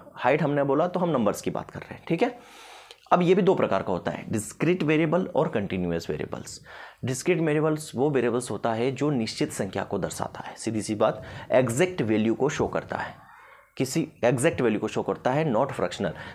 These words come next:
दशमलव वाली संख्या को ये नहीं दर्शाता है। तो जो एग्जैक्ट वैल्यू होती है, इंटीग्रल वैल्यू होती है, उसको हम बोलते हैं डिस्क्रीट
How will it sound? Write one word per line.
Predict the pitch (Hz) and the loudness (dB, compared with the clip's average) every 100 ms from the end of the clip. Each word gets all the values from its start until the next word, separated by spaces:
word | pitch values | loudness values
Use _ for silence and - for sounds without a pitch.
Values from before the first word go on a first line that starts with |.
| - | 0
दशमलव | 117 151 156 165 | 2 4 4 4
वाली | 135 151 | 4 2
संख्या | 127 110 113 | 0 -2 0
को | 127 | 0
ये | 123 135 | 2 0
नहीं | 95 95 | -2 -4
दर्शाता | 78 - - - | -4 -4 -6 -6
है। | - - - - - | -10 -12 -16 -18 -6
तो | 117 | 0
जो | 113 - | 2 4
एग्जैक्ट | 127 117 - - | 2 4 0 2
वैल्यू | 135 131 | 2 4
होती | 127 - 143 | 2 2 0
है, | |
इंटीग्रल | 101 110 135 | -2 0 2
वैल्यू | 139 113 117 | 2 2 2
होती | 107 127 | 0 -2
है, | |
उसको | 131 - | -2 -2
हम | 120 | 0
बोलते | 95 90 | 0 -2
हैं | 131 | -4
डिस्क्रीट | 90 - - 127 - | -4 -6 -4 -4 -6